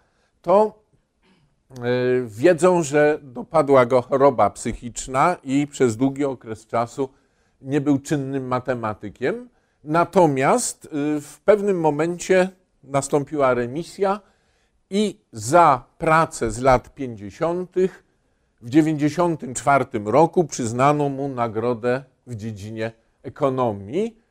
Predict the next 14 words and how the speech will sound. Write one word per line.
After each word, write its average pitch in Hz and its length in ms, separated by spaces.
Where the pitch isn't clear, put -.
O, 156 120
właśnie 143 420
tak 156 200
wyglądał 131 680
Nash 123 640
w 113 300
dziewięćdziesiątym 127 720
czwartym 113 540
roku, 143 500
gdy 139 440
otrzymywał 123 800
nagrodę 131 640
imienia 151 800
Alfreda 123 840